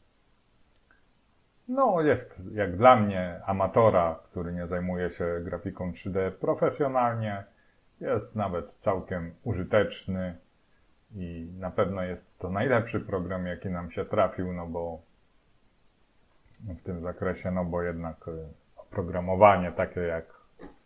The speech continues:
Lightwave czy inne legendarne hity z czasów Amigi klasycznej jednak, y, zdążyły się zestarzeć i, no, do Blendera nie mają podejścia.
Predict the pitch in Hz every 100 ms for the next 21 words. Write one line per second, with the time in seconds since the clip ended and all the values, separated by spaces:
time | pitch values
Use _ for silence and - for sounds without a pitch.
0 | _ _ _ - 95 107 104 92 92 -
1 | 101 92 85 - - - - - 143 120
2 | 107 95 92 95 98 95 92 95 92 87
3 | 85 - 127 117 - 95 - 101 92 104
4 | 95 92 98 90 82 95 - 92 - 92
5 | 92 87 90 87 - 90 87 87 85 95
6 | 87 90 87 - 90 80 85 - 92 85
7 | 80 80 - - - 92 85 82 - 104
8 | 110 139 90 90 90 85 92 90 87 90
9 | 104 90 85 113 143 101 - -